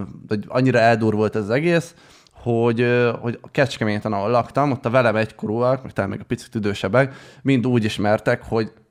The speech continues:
a fogadó gyerek, a, még nem volt Rubán, Bence, és, ö, úgy jöttek oda hozzám az utcán, hogy mi a mai tuti, segíts, mit rakjak, stb. És tényleg elég sokan ismertek Kecskeméten. Na mindegy, és akkor, ö, jó pár évre rá, egyetem, ö,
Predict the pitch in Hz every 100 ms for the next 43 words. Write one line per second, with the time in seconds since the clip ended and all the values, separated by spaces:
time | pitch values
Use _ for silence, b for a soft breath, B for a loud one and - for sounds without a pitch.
0 | _ - - 123 107 95 95 101 107 123
1 | 139 90 95 92 - - 117 107 113 107
2 | 95 120 143 123 101 139 143 139 127 B
3 | B B B - 123 120 117 - 120 120
4 | 117 113 - 160 123 - 131 117 117 117
5 | 135 113 110 104 143 160 - 117 104 95
6 | 135 160 147 127 117 120 - 107 104 104
7 | 151 143 135 120 120 139 131 117 - 107
8 | - 117 98 95 101 - B - 180 165
9 | 131 120 110 127 107 107 90 87 - -
10 | 160 - 143 131 131 127 B 175 202 196
11 | 131 - - 139 135 135 127 - - 139
12 | 151 135 110 120 101 98 147 135 123 110
13 | 110 104 104 113 - 98 98 95 95 95
14 | 95